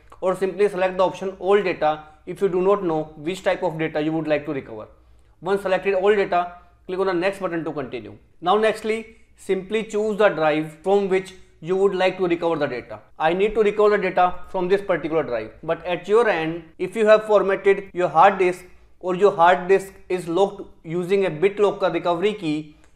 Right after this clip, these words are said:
you can simply choose the physical disk option. Attach your disk and choose one of the disks which is available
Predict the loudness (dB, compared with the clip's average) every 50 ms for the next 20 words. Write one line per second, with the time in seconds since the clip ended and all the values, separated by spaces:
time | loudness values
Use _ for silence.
0 | _ -10 -6 -2 0 0 0 0 -4 -6 -2 -2 -2 -2 -2 0 0 0 0 2
1 | 0 -2 -2 -2 -6 -4 -4 -2 -2 -2 -2 0 -2 -4 -4 -4 -10 -10 -10 -10
2 | -16 -18 -20 -20 -20 -20 -20 -20 -20 -20 _ -20 -16 -6 -6 -6 -2 0 0 0
3 | 2 4 4 4 4 4 2 0 0 -6 -14 -20 -20 _ _ -18 -10 -8 -8 -8
4 | -4 -2 -2 0 -2 -2 -4 -12 -20 _ -10 -2 0 0 2 4 4 2 2 2
5 | -4 -4 -6 -14 -20 -18 -12 -10 -4 -2 -2 -2 -2 -4 -2 0 0 0 0 0
6 | 0 -2 -2 -6